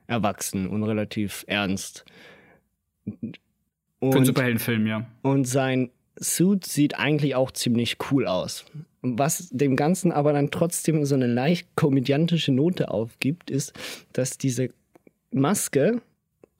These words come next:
Speaker 1: doch einigermaßen, äh, comichaft aussieht aus meiner Sicht. Also insbesondere die Ohren sind sehr komisch platziert und sehr dünn. Äh, wie sie jetzt zum Beispiel beim neuen, also beim letzten Batman mit Ben Affleck,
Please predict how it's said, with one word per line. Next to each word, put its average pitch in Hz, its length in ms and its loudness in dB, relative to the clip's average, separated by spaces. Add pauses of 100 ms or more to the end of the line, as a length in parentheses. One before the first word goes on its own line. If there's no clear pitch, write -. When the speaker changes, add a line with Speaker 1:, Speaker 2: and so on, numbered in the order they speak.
(120)
Speaker 1:
doch 147 280 0 (680)
einigermaßen, 139 840 2
äh, 113 460 0
comichaft 139 600 -2
aussieht 95 480 -4
aus 104 160 -4
meiner 98 240 -4
Sicht. 98 320 -12
Also 110 240 -2
insbesondere 135 640 0
die 117 140 -2
Ohren 139 380 0
sind 120 220 -2
sehr 120 160 0
komisch 131 400 -2
platziert 135 480 -2
und 113 160 -4
sehr 113 140 0
dünn. 127 400 0 (720)
Äh, 120 340 0 (200)
wie 117 140 -2
sie 123 120 2
jetzt - 180 -2
zum 113 100 -2
Beispiel 120 280 0
beim 104 400 0
neuen, 117 340 2 (140)
also 104 220 -4
beim 107 200 0
letzten 120 380 -2
Batman 113 380 0
mit 101 200 -2
Ben 101 180 0
Affleck, 107 480 -4